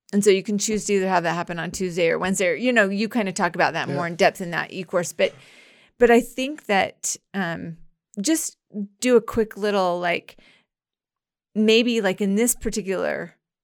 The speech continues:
Speaker 1: situation to say, "All right, you know, go, go be with your dad for an, a week.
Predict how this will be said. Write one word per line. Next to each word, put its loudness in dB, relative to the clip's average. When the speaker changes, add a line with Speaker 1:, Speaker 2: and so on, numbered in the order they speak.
Speaker 1:
situation -4
to -8
say, -4
"All 0
right, 0
you 0
know, 2
go, 6
go 0
be 0
with 0
your -2
dad 2
for -8
an, -8
a -2
week. -4